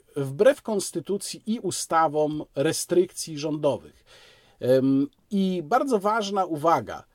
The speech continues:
to nie jest, jak niektóre media to przedstawiają, próba jakiejś secesji, czy też konsekwencją tego referendum nie będzie, mm, wypowiedzenie posłuszeństwa. Ono ma służyć jako sygnał do rządzących,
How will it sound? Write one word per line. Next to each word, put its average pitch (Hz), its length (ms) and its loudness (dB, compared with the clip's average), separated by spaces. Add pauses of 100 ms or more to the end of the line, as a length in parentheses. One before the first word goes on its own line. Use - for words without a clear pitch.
(680)
to 170 120 6
nie 254 260 2
jest, 135 300 -2
jak 139 160 -2
niektóre 196 400 0
media 185 320 0
to 175 120 -4
przedstawiają, 160 840 0
próba 170 360 0
jakiejś 82 600 -12
secesji, 123 840 -4
czy - 140 -12
też 123 260 -6
konsekwencją 170 920 -2
tego 151 240 -4
referendum 147 960 -2
nie 156 160 2
będzie, 147 800 4 (460)
mm, 131 420 -2
wypowiedzenie 160 640 2
posłuszeństwa. 170 800 -4
Ono 311 240 2
ma 285 120 0
służyć 247 400 -6
jako 196 220 0
sygnał 123 720 0
do 147 280 2
rządzących, 127 840 -4